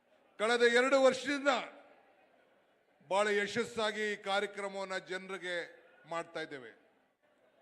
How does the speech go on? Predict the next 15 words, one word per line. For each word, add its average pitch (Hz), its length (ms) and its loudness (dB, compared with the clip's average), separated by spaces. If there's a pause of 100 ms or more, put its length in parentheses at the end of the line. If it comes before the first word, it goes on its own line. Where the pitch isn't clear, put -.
(420)
ಉತ್ತಮವಾದಂತ 247 760 2
ಆಡಳಿತ 247 320 2
ಕೊಡ್ತಾ 240 380 2
ಇದ್ದೇವೆ. 233 560 0 (1200)
ನಿನ್ನೆ 214 260 -2
ನಾನು, 226 380 0
ಮುಖ್ಯಮಂತ್ರಿಗಳು 220 760 -2
ಬೀದರ್ಗೆ 214 420 -2
ಹೋಗಿದ್ದು, 185 320 -6 (1500)
ಗುಲ್ಬರ್ಗಾಗೆ 254 560 4
ಹೋಗಿದ್ದು. 262 760 4 (1600)
ಯಾವ 247 380 6
ಬಿ 247 180 0
ಜೆ 262 180 6
ಪಿ 254 520 0